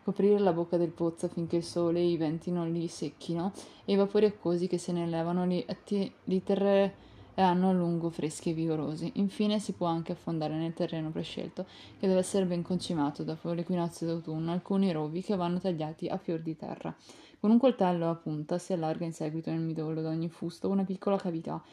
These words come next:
in cui si depone un po' di concime e il seme del cetriolo.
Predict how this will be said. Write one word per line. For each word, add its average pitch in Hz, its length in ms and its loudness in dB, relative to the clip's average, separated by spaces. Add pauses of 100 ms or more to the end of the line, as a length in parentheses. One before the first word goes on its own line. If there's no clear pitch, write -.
(220)
in 196 120 2
cui 214 140 2
si 233 80 2
depone 190 320 4
un 185 80 2
po' 180 120 2
di 175 120 0
concime 160 540 -2
e 170 40 0
il 180 60 -2
seme 170 260 -2
del 165 140 -4
cetriolo. 160 560 -4